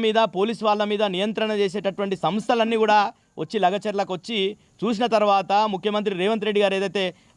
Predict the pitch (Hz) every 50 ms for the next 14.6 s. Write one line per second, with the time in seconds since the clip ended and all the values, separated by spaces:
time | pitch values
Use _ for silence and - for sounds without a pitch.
0 | 135 143 160 180 226 247 262 262 214 262 247 247 247 240 226 220 214 - _ _
1 | - - 143 143 180 226 233 233 220 190 214 208 196 - 214 208 196 - 170 170
2 | 180 175 202 190 180 175 165 - - 165 165 170 202 240 240 - _ _ _ _
3 | _ _ - 127 156 175 202 196 170 185 220 233 247 247 240 233 226 233 220 190
4 | 185 - 208 208 190 196 185 - 165 156 - - _ _ _ _ _ _ - 147
5 | 160 196 233 196 247 240 233 247 254 233 220 233 240 - _ _ _ - 202 196
6 | 202 233 240 254 247 196 233 226 196 233 220 202 190 180 202 196 202 190 156 190
7 | 190 180 180 196 214 202 175 185 185 - - - 147 160 175 175 160 175 170 160
8 | 160 160 151 - 135 123 131 123 117 107 107 - - 151 170 190 226 262 277 294
9 | 370 _ _ _ _ _ _ _ _ _ _ _ _ _ - 160 185 226 254 269
10 | 277 262 247 247 202 240 247 247 247 247 233 233 226 180 - 247 247 233 202 208
11 | 208 214 - 220 220 - 214 202 202 202 202 190 190 180 214 233 233 233 220 208
12 | 196 202 - _ _ _ _ _ _ _ - - 165 185 240 226 202 190 202 233
13 | 220 - 240 240 220 170 196 190 190 185 196 185 196 175 156 - 170 165 175 196
14 | 190 190 190 175 - 185 185 190 190 190 185